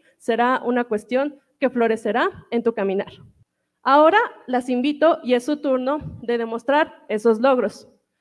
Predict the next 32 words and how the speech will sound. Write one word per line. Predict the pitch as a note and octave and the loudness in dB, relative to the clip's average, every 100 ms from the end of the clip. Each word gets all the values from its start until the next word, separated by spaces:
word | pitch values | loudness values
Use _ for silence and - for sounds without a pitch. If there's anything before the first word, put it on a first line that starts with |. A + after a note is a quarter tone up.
| _ _ _ | _ _ _
Crean | C#4+ C#4+ D4+ | 0 0 0
su | C#4+ | 0
diario | B3 B3 C4+ | 4 4 4
de | B3+ | 2
logros, | A3+ A3+ C4 D4+ - - - | 0 0 0 -2 -8 -20 -10
ma-, | A3 A3 - - | -8 -8 -10 -12
al, | A3 G#3+ G#3+ G#3 - | -4 -2 -2 -4 -4
lo | A3 | -4
más | B3 - | -4 -2
pronto | C4+ C4 C#4 | -2 0 -4
que | B3 | -4
puedan | - A3 C4 | -4 -4 -2
lo | G#3 | -4
deben | G3 G3+ G3+ | -2 -4 -6
hacer. | - D#4 D4+ _ _ _ _ _ _ | -4 -4 -6 _ _ _ _ _ _
Cada | D#4+ G4 G4 | -4 -2 -4
que | |
tengan | D4 B3+ C#4 C#4+ | -4 -2 -2 -2
un | C#4 | 0
logro, | B3+ B3 C#4+ C#4+ | 0 0 0 -2
escríbalo | - B3 - C#4 C#4 D#4 D#4 | -6 -6 -6 -4 -2 -2 -2
sin | - A#3 | -8 -8
tardar, | A#3 A#3 C#4 C4+ - - _ _ _ | -6 -4 -4 -6 -12 -20 _ _ _
pues | B3+ B3 | -6 -2
esto | C4 C4 D#4 D#4 | -4 -2 -2 -4
generará | - A3+ A3+ G#3+ A#3+ D4 - _ | -8 -4 -4 -2 -4 -8 -14 _
confianza, | A3 G#3+ B3 A#3+ A#3+ - - _ | -6 -4 -2 -2 -2 -8 -12 _
disciplina | A3 G#3+ A#3 C4 C4+ D4+ D#4+ _ _ _ | -12 -10 -8 -6 -4 -4 -6 _ _ _
y | - D4 F4+ F#4 _ _ | -8 -6 -6 -10 _ _
la | A#3+ A3+ | -6 -4
luz | B3 D4 - | -2 -6 -8
relucirá | - A#3 A3 A3 A#3+ | -6 -4 -4 -2 -2